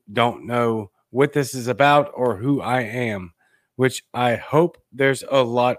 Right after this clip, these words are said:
of you. And so, uh, there's a <laughs> lot, there's a lot of comments already.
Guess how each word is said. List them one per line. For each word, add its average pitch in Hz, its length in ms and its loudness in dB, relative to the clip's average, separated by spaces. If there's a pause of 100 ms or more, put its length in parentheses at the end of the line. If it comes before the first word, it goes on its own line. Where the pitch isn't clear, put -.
of 120 280 -2
you. 104 300 -10 (680)
And 107 180 -8
so, 123 320 2
uh, 120 180 2
there's 117 260 -2
a 123 40 0
<laughs> - 0 -
lot, 117 400 -4 (1400)
there's 156 280 2
a 143 80 4
lot 131 360 2
of 120 140 -8
comments 139 560 0
already. 135 460 -2